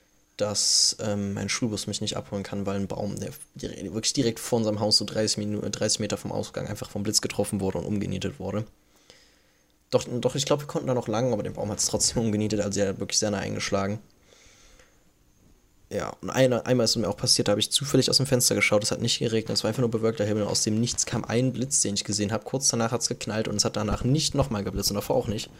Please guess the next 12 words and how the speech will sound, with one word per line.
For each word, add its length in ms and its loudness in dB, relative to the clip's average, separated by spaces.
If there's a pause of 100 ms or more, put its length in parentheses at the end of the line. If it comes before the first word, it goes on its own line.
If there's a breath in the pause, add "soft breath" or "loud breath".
(560 loud breath)
Das 180 -2
war 100 0
auch 160 -2
sehr, 360 4
sehr 140 2
seltsam. 600 0 (1000 loud breath)
Aber 340 -2
ja, 160 -6 (220)
zusammenfassend, 960 2
mir 140 -2
ist 80 -2
aufgefallen, 760 -2